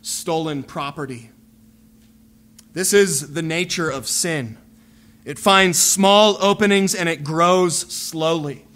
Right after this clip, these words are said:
Slowly it progresses and builds. And Ahab's sin here in chapter twenty-one really grows out of his unrepentant sin in chapter twenty. We didn't read that tonight, but this is after God has graciously given Israel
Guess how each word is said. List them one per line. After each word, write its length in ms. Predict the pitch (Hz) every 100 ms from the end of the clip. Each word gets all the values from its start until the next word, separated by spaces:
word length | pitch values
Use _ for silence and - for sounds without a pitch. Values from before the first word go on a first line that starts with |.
| _ _ _ _ -
Slowly 720 | - - 196 208 208 190 160
it 140 | 160
progresses 760 | 190 151 180 180 - 170 139 -
and 260 | 156 143
builds. 680 | 143 165 151 120 - - - _ _ _ _ - _ _ _
And 160 | 175 180
Ahab's 480 | 208 277 269 185 -
sin 300 | 240 233 202
here 300 | 208 220 208
in 300 | 165 151 -
chapter 360 | - 214 220 170
twenty-one 560 | 214 208 180 202 185
really 260 | 180 269 233
grows 480 | 147 196 220 196 -
out 300 | 185 214 170
of 360 | 135 139 143 - - - - -
his 220 | 185 185
unrepentant 840 | 190 208 226 226 220 208 202 214 -
sin 420 | - 185 175 185
in 220 | - 175
chapter 420 | 170 170 156 156
twenty. 380 | 147 202 202 156
We 100 | 131
didn't 300 | 165 185 151
read 260 | 185 226 226
that 240 | 147 139
tonight, 460 | - 139 120 139 - _ _ - - _ - _ -
but 140 | 175 151
this 160 | 226
is 220 | 269 202
after 480 | 196 185 226 226 233
God 360 | 160 180 202 220
has 200 | 196 147
graciously 760 | 131 165 202 226 247 226 202
given 320 | 156 190 180
Israel 640 | 165 180 196 156 147 139